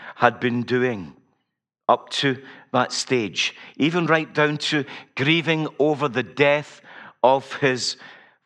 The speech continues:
friend and brother Jonathan. In First Samuel chapter one, twenty-six, he said, "I am distressed for you, my brother Jonathan.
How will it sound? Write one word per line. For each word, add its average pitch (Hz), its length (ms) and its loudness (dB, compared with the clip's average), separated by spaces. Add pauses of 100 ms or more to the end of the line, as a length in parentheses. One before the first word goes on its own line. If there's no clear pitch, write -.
friend 170 480 2
and 147 240 0
brother 143 400 2
Jonathan. 120 880 -2 (540)
In 113 220 0
First - 400 0
Samuel 139 760 0 (480)
chapter - 480 -2
one, 127 480 -2 (580)
twenty-six, - 1120 -2
he 131 140 -2
said, 143 360 0
"I 156 200 2
am 156 240 -2
distressed - 1160 -4 (560)
for 120 120 0
you, 123 220 0
my 127 220 0
brother 120 420 -2
Jonathan. 107 1000 -4